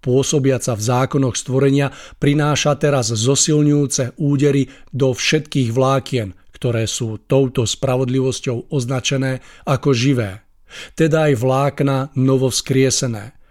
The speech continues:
ktoré doposiaľ zostávali akoby skryté ďaleko od človeka. V domnení ich zaniknutia v čase zostávali tieto vlákna ďaleko vzadu za každodenným prežívaním prítomnosti každého z nás.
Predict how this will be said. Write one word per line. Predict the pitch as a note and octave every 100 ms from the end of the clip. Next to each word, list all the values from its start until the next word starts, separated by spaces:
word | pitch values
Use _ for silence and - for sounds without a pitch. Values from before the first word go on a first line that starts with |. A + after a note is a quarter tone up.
| -
ktoré | - B2 A2+
doposiaľ | G#2 A#2+ B2 C3 - B2+ A#2 -
zostávali | - C3 B2+ - C#3+ C3+ C3+ C3+
akoby | - C3 C#3+ B2+ B2+
skryté | - - C#3+ D#3 C3+ A#2+
ďaleko | B2 C3 B2+ C3+
od | C3 -
človeka. | - C3+ A2+ G#2+ - A2 - _ _ _ _ _ - - -
V | B2 A2+
domnení | C#3+ D3 C#3+ C#3 G3
ich | D3 A#2+
zaniknutia | A2+ C#3 D#3 - C#3 C3 B2+ A2+
v | -
čase | - C3+ C#3 B2+ - -
zostávali | C3 C3+ B2 D3 C#3 C3 B2+ B2
tieto | - C3 B2
vlákna | B2 A#2+ A#2+ A#2+ B2+ A2+
ďaleko | A2 B2+ C3 C3 A#2
vzadu | A#2 A#2+ B2 - -
za | - B2 A2+
každodenným | - C#3 B2 B2+ C3+ C3+ C3 C3+ C3
prežívaním | B2+ B2 A2 A#2+ A#2 A#2 A2+ A2 -
prítomnosti | - A#2+ A2 A#2 A#2 A2 - A#2 - - -
každého | B2+ A#2 A#2 A#2+ B2+
z | A2+
nás. | B2 A#2